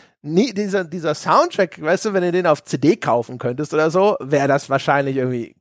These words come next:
ganz nice. Aber, äh, die, ist auch hier wieder, es gibt in, in dem Spiel entweder gar keinen wirklichen,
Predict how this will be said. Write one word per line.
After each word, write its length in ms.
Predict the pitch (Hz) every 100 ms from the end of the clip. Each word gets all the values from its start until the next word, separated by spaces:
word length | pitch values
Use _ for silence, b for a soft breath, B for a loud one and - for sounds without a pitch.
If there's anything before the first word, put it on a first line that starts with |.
| _
ganz 320 | 127 113 -
nice. 520 | 101 113 339 - - _ _ _ _ _ _ _ -
Aber, 1200 | 151 147 147 143 135 135 127 131 120 120 110 98 - - _ _
äh, 420 | - 131 120 117 87 69 64
die, 180 | - 120
ist 340 | - 71 -
auch 180 | - 151
hier 200 | - 233
wieder, 220 | 208 196
es 220 | 156 - -
gibt 340 | 180 220 -
in, 280 | - 101 175
in 180 | - 175
dem 140 | 175
Spiel 520 | - - 180 196 180 -
entweder 540 | 165 160 175 156 151 - _ _ _ _ _ _ 131
gar 240 | 156 233
keinen 600 | - - 226 226 233 269 - _ _
wirklichen, 840 | 147 139 190 - 214 - 180 170